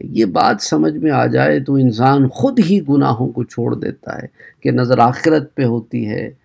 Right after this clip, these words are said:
और इंसान अपने बेहतरीन अंजाम की तरफ गामजन रहना पसंद करता है। बेशक तुम न इंसान हो और न जिन। फिर खादिम ने बाहर आकर हमें अंदर आ जाने को कहा। अब जब हम अंदर गए तो आप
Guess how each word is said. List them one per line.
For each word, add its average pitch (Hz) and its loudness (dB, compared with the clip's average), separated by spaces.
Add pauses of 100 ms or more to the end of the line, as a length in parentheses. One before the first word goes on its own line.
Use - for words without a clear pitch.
(320)
और 131 4
इंसान 120 2
अपने 123 -2
बेहतरीन 120 0
अंजाम 110 2
की - -8
तरफ 104 -4
गामजन - -2
रहना 104 -6
पसंद - -8
करता - -16
है। - -20 (360)
बेशक 175 6 (600)
तुम 190 6
न 165 4
इंसान 139 6
हो 147 8
और 127 4
न 120 4
जिन। 101 0 (460)
फिर 117 2
खादिम 131 6
ने 127 8
बाहर 113 6
आकर 107 2
हमें 107 2 (200)
अंदर 160 6
आ 123 4
जाने 113 4
को - -8
कहा। 95 -8
अब 107 -4
जब 107 2
हम 101 2
अंदर 123 8
गए 131 6 (480)
तो 110 -2
आप 101 2